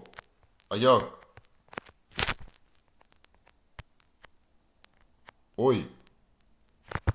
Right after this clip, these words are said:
А, я поняв. Треба буде, треба буде ухилятися від його кулаків. О, такий бойовий шершень, бачите? Наче, наче йдемо сюди. Ага, поняв. Кулаків трогати не можна. Ну, ну, це, ну, це я, типа, спрактикував.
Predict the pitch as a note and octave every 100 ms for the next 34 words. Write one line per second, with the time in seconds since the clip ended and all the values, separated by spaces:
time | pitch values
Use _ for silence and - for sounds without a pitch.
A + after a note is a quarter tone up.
0 | - G2 A#2 C#3+ C3+ A2 B2 A#2 F2+ D2+
1 | - - _ - _ - G#2+ A2 - A#2
2 | A2 A#2 A2 B2 A#2+ A#2 A2+ A2 A2 G#2+
3 | A2 G#2+ A#2 G2 - - - - - -
4 | - - - G#2+ G2+ G2+ C3 C#3 C#3 C3+
5 | B2 A#2+ F2 - F#2 F#2+ A#2 - F2+ F#2+
6 | G#2+ - A2 A#2 A2+ A2+ A2+ - - -
7 | _ _ _ - G#2 F2+ - F#2+ F2 E2+
8 | - - A#2+ A#2 A2+ C#3+ D3 C3 A#2+ A#2+
9 | A#2+ A2 F#2 F#2+ G#2+ B2 A#2+ B2 C#3 C3
10 | C#3 C3+ B2 B2 A2+ G#2+ G2+ G2+ - -
11 | - - _ _ - _ - - - -
12 | - - G#2 - - G#2 F2 D2+